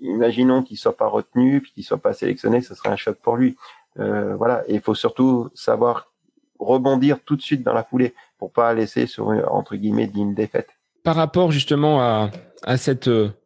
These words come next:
Speaker 2: potentielle sélection, comment, euh, comment on s'intègre, comment on vit ? Euh,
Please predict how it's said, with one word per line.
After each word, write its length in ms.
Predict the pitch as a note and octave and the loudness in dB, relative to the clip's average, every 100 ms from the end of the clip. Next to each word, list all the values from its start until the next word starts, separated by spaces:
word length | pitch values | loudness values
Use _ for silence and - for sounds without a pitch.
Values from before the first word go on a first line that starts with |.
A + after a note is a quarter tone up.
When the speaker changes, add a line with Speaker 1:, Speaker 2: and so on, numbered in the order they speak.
| _ _ - | _ _ -4
Speaker 2:
potentielle 460 | D#3 D#3 D#3 F3+ | 0 2 0 0
sélection, 460 | D3 D#3 D3+ - G#3+ - - - | -2 0 0 0 -4 -4 -20 -10
comment, 580 | - G3 F#3 G#3+ A3+ F#3+ | 0 2 4 2 2 4
euh, 360 | E3 D#3 D#3 D3+ D3 | 4 4 4 2 0
comment 220 | - F3 | 0 2
on 80 | G#3 | 2
s'intègre, 680 | F3 F3 E3 D#3 D3+ E3+ C3 | 2 2 2 2 2 2 0
comment 340 | - D#3+ F3 | 0 2 2
on 140 | F3 D#3+ | 2 2
vit ? 360 | C#3 C#3+ E3+ | 0 -2 -2
Euh, 380 | F#3 C3 B2 B2 | -2 2 2 0